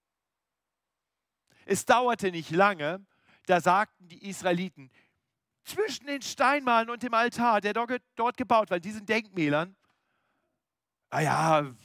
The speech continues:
weiß jetzt auch nicht, was mit dem Gott ist und Mose ist jetzt weg, weiß nicht, ob der wiederkommt, hat zwar gesagt, aber wer weiß. Aaron,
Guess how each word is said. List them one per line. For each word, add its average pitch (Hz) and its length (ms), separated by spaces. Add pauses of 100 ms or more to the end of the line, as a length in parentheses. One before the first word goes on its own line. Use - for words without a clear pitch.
(200)
weiß 147 240
jetzt 170 160
auch 156 80
nicht, 185 120
was 160 140
mit 170 140
dem 160 160
Gott 160 240
ist 165 160
und 143 100
Mose 180 300
ist 165 120
jetzt 143 200
weg, 175 340
weiß 160 260
nicht, 170 80
ob - 100
der 127 120
wiederkommt, 175 540
hat 135 160
zwar 127 140
gesagt, 170 480
aber 127 240
wer 120 120
weiß. 180 440 (640)
Aaron, 247 540